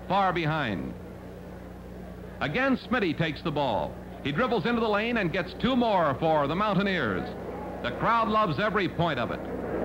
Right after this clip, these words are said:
Howard Hurt tries for Duke. His accuracy is hurting tonight,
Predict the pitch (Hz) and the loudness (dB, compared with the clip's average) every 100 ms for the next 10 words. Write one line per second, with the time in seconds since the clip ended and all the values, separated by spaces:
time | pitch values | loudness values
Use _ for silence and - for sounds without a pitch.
0 | - - - - - - - - 202 170 | -2 -2 0 0 0 0 0 2 2 4
1 | 175 165 - 147 135 123 - 123 175 135 | 2 2 0 0 0 0 -2 0 0 -2
2 | - - - - 127 180 208 190 196 - | -6 -12 -14 -4 -2 0 0 0 -2 0
3 | 240 226 202 - 214 143 131 139 151 | 0 0 0 0 2 2 2 2 0